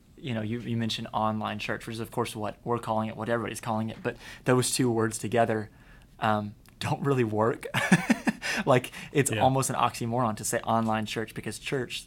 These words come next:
Speaker 1: the,
Speaker 2: Right.
Speaker 1: the word itself means a gathered assembly, right? So, um, you know, at the same time, w-, uh, you know, I, I know that there's different,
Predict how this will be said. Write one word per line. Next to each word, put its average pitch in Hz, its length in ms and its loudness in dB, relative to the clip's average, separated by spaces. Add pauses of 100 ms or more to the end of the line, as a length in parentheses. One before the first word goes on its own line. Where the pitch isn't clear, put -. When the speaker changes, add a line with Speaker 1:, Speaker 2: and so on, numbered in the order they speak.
Speaker 1:
the, 101 80 -2
Speaker 2:
Right. 98 220 0
Speaker 1:
the 110 100 0
word 113 240 4
itself 117 500 2
means 113 280 -2
a - 80 -4
gathered 110 460 0 (280)
assembly, 110 580 -2 (260)
right? 113 360 2 (300)
So, 113 600 2
um, 110 360 2 (200)
you 117 120 -4
know, 110 240 -4 (300)
at 123 120 -4
the 113 80 -4
same 113 300 -2
time, 131 320 0
w-, 113 260 -8 (140)
uh, 95 220 -8 (480)
you 117 80 -6
know, 110 200 -6
I, 120 100 4 (100)
I - 20 6
know 139 160 8
that 127 140 0
there's 123 140 -2
different, 139 280 -4